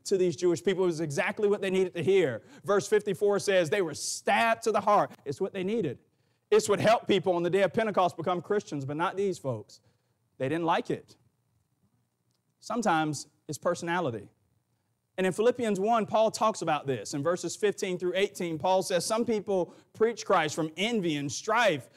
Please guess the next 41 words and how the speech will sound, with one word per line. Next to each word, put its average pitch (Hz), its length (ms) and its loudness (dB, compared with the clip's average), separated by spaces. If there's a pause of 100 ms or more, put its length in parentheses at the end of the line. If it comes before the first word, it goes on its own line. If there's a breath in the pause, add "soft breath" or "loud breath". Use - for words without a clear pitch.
supposing 208 420 0
to 202 60 0
add 196 120 0
affliction 214 400 -2
to 214 100 -2
my 190 140 2
bonds." 185 380 2
But 180 160 -6
Paul 247 260 2
was 208 160 0
so 233 240 2
focused 220 400 -2
on 196 140 0
the 165 80 0
message. 170 560 -2 (240 soft breath)
He 233 100 2
said, 220 180 2
"As 175 140 0
long 240 400 2
as 240 100 0
they 220 140 0
preach 214 340 -2
Christ, 196 520 0 (280 soft breath)
I 160 120 -2
rejoice 170 420 -2
in 143 80 -4
that 135 160 -4
and 131 80 -8
I 135 80 -6
will 131 220 -4
rejoice." 107 640 -14 (1120)
Sometimes 202 480 -4
we 208 100 0
just 202 280 -2
push 208 180 2
the 196 100 -4
word 190 160 0
of 170 60 -4
God 170 200 0
aside 151 440 0
because 139 440 -2